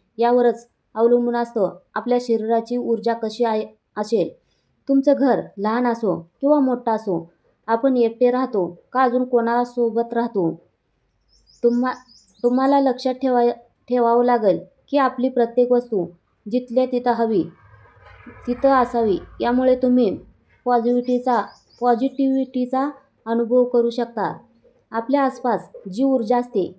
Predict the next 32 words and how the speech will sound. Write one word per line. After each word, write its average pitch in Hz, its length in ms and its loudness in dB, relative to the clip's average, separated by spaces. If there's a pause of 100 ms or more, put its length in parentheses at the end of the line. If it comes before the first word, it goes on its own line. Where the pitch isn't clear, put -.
(140)
तीच 294 360 -2
ऊर्जा 226 380 2 (240)
आपल्यात 233 320 -2 (100)
पण 247 140 0
असते. 185 440 -4 (320)
प्रत्येक 247 340 4
गोष्टीत 254 360 2 (220)
ऊर्जा 226 280 0
असते. 202 440 -6 (140)
आपणाला 262 360 0
वाटतं 233 400 0 (400)
असं 226 240 -2
टेबल, 247 420 2 (180)
खुर्ची, 233 400 -6
बेड 202 340 2 (400)
किंवा 277 180 2
पुस्तक 262 400 0 (340)
यात 269 140 0 (100)
कुठे 277 160 2
एनर्जी 233 420 2
असते 240 280 -2
का? 175 220 -2 (560)
यात 254 220 0 (140)
कशी 262 220 0
एनर्जी 254 380 2
असेल? 220 300 0 (260)
पण 254 160 2
एन-, 247 320 4 (180)
एनर्जी 240 500 0
प्रत्येक 240 460 -2
ठिकाणी 240 380 -2
असते. 196 400 -6